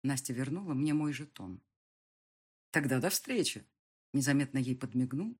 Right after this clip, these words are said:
и не стал больше дискредитировать нового директора. Ей ещё с людьми уживаться, а женский коллектив — страшное дело. Всё слышат,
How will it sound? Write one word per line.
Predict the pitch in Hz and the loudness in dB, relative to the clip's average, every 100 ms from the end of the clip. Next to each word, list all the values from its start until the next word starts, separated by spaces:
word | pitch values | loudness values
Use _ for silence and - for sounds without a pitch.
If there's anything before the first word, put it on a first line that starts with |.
| _ | _
и | 233 | 2
не | 240 | 4
стал | - 156 127 | 4 2 4
больше | 135 - 139 - | 2 2 0 -4
дискредитировать | 131 160 - 151 147 147 - 254 170 120 - | -2 -2 0 -2 -2 -2 -2 0 0 0 0
нового | 185 180 156 156 | 0 0 -2 -4
директора. | 147 110 90 - 95 101 _ _ _ _ _ _ _ | -4 -4 -8 -14 -18 -20 _ _ _ _ _ _ _
Ей | 147 156 | -6 -2
ещё | 147 160 | -2 -2
с | 147 | -2
людьми | 151 139 190 | -4 -4 -4
уживаться, | 170 123 104 98 - - - _ | -4 -6 -6 -6 -6 -8 -14 _
а | 151 | 0
женский | 156 151 - 131 | 2 2 2 0
коллектив — | 135 127 - 220 247 - _ - | 0 0 0 -2 -4 -10 _ -12
страшное | - - - - 156 123 | -8 -8 -6 -4 0 -2
дело. | 98 101 90 - _ _ - | -2 -6 -8 -14 _ _ -4
Всё | - 139 | -2 0
слышат, | - 156 220 - | -2 -2 -4 -6